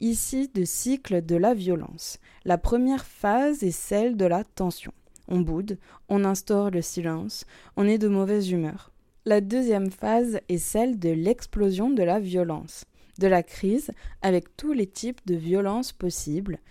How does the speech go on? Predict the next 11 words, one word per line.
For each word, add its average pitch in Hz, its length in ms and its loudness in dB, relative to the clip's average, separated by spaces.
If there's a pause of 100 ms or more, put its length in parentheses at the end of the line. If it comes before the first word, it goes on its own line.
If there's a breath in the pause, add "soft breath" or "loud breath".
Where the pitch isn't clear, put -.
(120)
verbales, 190 600 2 (120)
physiques, 190 560 -6 (100)
psychologiques 196 880 -2 (100)
et 233 100 4
sexuelles. 165 600 -6 (640 loud breath)
On 214 120 2
passe 220 400 0
à 185 60 2
la 170 100 0
troisième 180 540 0
phase, 233 480 0